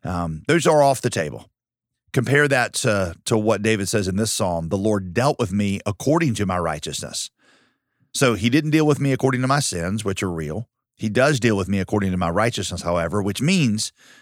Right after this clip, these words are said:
that David's righteous acts stay on the table. David's wicked deeds, off the table. David's righteous deeds, still on the table. David had sinned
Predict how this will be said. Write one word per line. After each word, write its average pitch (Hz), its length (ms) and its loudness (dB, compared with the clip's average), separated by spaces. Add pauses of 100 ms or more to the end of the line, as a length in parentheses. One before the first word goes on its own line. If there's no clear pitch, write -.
(380)
that 101 80 -2
David's 117 340 0
righteous 104 340 0
acts 95 300 -2
stay 131 220 0
on 92 100 0
the 82 60 -6
table. 80 420 -8 (400)
David's 95 260 -2
wicked 107 280 -2
deeds, 117 360 -2
off 104 200 0
the - 40 -10
table. 73 380 -6 (340)
David's 101 280 0
righteous 104 340 0
deeds, 120 440 -2 (160)
still 104 280 0
on 90 140 0
the 82 80 -6
table. 80 360 -6 (480)
David 123 280 4
had 104 120 0
sinned 95 460 -2